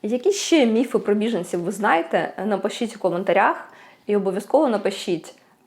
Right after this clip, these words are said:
е, чи вистачає вам тих виплат, які вам платить держава Данія або інша держава, в якій ви проживаєте. Якщо це відео було для вас корисним і цікавим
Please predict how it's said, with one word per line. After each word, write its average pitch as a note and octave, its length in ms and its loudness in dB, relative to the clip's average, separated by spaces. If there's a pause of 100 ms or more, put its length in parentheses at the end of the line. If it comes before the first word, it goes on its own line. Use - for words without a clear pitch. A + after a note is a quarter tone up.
е, E3+ 200 -8 (680)
чи - 120 -6
вистачає A3+ 480 0
вам G#3 180 -2
тих F#3 200 -6
виплат, F#3 460 0 (520)
які F3 240 -10
вам E3+ 160 0
платить E3 500 0
держава E3+ 420 -2
Данія F#3 380 2
або E3+ 280 2 (120)
інша E3+ 240 -8
держава, F#3 420 2
в E3 80 -4
якій F#3+ 320 -6
ви D#3+ 260 -4 (180)
проживаєте. F3 560 -2 (640)
Якщо G3 240 -2
це C#4 160 -6
відео G#3 240 2
було F#3 180 0
для F3+ 100 -4
вас E3+ 140 0
корисним F3+ 460 -2
і - 20 -4
цікавим B3+ 560 0